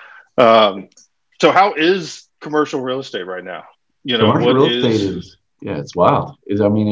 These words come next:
Speaker 2: it, it's wild right now. It all depends on what property type you're talking about.
Speaker 1: Mm-hmm.
Speaker 2: And right now, industrial is very much in demand. It's hot right now. Retail, uh, has some challenges depending on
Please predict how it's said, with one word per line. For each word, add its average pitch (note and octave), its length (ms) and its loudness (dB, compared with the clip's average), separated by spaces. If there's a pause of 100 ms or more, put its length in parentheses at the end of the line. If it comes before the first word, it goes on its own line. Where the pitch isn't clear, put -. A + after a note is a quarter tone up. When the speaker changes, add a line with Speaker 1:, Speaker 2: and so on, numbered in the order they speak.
Speaker 2:
it, - 100 -2
it's G#2 220 -4
wild A2 260 2
right G2 140 0
now. F#2 220 -2
It G2 200 -6
all G#2+ 220 2
depends A2 360 -4
on F#2 60 -6
what G2 340 -4
property F2+ 320 -2
type E2+ 340 -6
you're - 80 -20 (160)
talking - 160 -10
about. F#2 260 -8 (640)
Speaker 1:
Mm-hmm. - 140 0
Speaker 2:
And F2 220 -2
right F2+ 180 -2
now, F2+ 320 -2
industrial F#2 920 -4 (420)
is E2+ 460 -2
very F2+ 240 0
much E2+ 220 -4
in E2+ 100 -6
demand. F2+ 760 -4
It's - 180 -18
hot F#2 320 -4
right F2 180 -4
now. E2+ 380 -6 (160)
Retail, F#2+ 800 -4 (580)
uh, F2 720 0 (220)
has F#2+ 380 -4
some F#2 140 -2
challenges G2 800 -4
depending F2+ 420 -4
on E2+ 380 -8